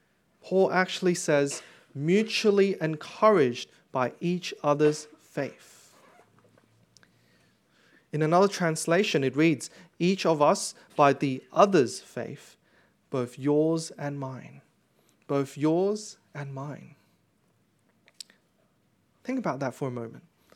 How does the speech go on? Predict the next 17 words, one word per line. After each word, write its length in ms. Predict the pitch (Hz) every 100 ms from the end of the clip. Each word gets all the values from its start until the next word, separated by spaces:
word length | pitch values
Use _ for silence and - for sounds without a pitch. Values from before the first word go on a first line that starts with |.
| _ _ _ _
This 200 | 196 202
is 160 | 160 -
Paul 400 | - - 226 233
speaking, 540 | - - 113 - - _ _ _ _ _ _ _
the 100 | 151
great 480 | 131 147 151 180 190
apostle, 640 | 160 - - 170 - - - _ _
called 440 | - 190 190 196
by 200 | 175 143
God, 320 | 127 127 - - _
set 360 | - - - 190
apart 520 | 185 190 180 165 165
for 160 | - 135
the 120 | 123
gospel 680 | - 165 170 - 180 175 151
of 200 | 143 143
God, 300 | 135 -